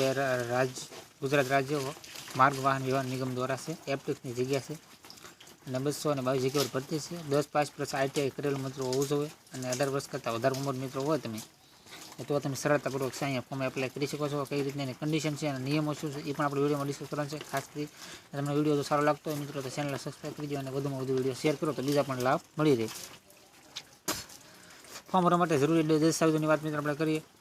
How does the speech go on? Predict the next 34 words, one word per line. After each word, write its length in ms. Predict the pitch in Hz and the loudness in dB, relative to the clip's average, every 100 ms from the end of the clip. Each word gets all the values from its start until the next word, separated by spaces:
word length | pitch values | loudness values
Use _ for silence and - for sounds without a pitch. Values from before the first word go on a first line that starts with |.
| - - - - | -20 -20 -20 -12
તો 100 | - | -6
ફોટો 320 | - 160 165 160 180 - - - | 0 2 2 0 -4 -18 -20 -8
અને 180 | 147 131 | -2 -2
સહી, 340 | - 147 151 147 - - - - - - _ _ _ - - | 4 4 4 0 -16 -20 -20 -20 -20 -20 _ _ _ -20 -8
એ 40 | |
દસમાની 400 | 135 143 151 139 | -4 -2 -2 -2
માર્કશીટ 360 | 135 143 - 147 | 0 0 0 -4
છે, 100 | - | -4
આઈ 220 | 151 135 139 | -4 -4 -2
ટી 120 | 139 | -2
આઈની 180 | 135 135 | -2 -2
માર્કશીટ 300 | 143 156 135 | -2 -4 -4
છે, 140 | - 160 143 | -6 -6 -4
એલ 100 | 139 | -4
સી 180 | 135 147 | 0 0
છે, 100 | 139 151 139 | -2 -4 -2
જાતિનો 380 | 127 131 143 127 | -2 0 -2 0
દાખલો, 380 | 123 131 147 143 - _ - - | 0 0 -2 -6 -10 _ -14 -2
આધાર 320 | 131 139 139 | 2 2 2
કાર્ડ 220 | 143 135 - | 0 -2 -4
છે, 100 | 147 - - - - - - | -6 -10 -20 -20 -20 -16 0
બેંક 180 | 139 131 | 0 2
પાસબુક 380 | 143 135 - 147 | 0 0 -4 -10
છે, 200 | - 156 151 - - - 131 | -4 -4 -4 -12 -20 -8 0
આધાર 240 | 135 147 | 4 4
સાથે 180 | 139 139 123 | 2 -2 -2
સિવાય 240 | - 143 147 | 0 2 2
કોઈ 120 | 147 | 2
પણ 140 | 139 | 2
બીજું 200 | 143 139 - - - - | 0 0 -2 -10 -10 -6
પ્રૂફ 240 | - 151 - | 2 2 0
મિત્રો 220 | 147 139 | -6 -4
છે 100 | 135 147 | -4 -2
તમારે 300 | 131 123 | -2 -2